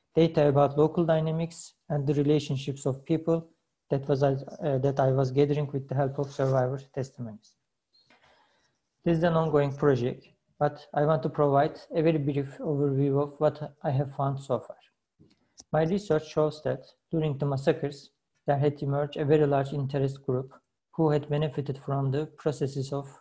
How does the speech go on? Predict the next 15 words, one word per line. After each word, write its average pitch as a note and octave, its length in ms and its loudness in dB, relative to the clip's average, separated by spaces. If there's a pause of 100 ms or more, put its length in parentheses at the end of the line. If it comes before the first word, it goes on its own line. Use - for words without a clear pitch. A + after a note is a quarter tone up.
(100)
property C#3+ 480 -2
and C#3+ 360 -4 (180)
land C#3 240 -4
seizure. A#2+ 360 -4 (280)
<clears throat> - 1600 -18
These F3+ 160 4
include D#3 460 0
local D3 280 4
power C#3 320 4
holders, A#2+ 540 0 (500)
that D3 180 2
is, C#3 260 -6
actors C#3+ 380 -2
like C3+ 240 -2
Oghaz, C#3+ 520 -2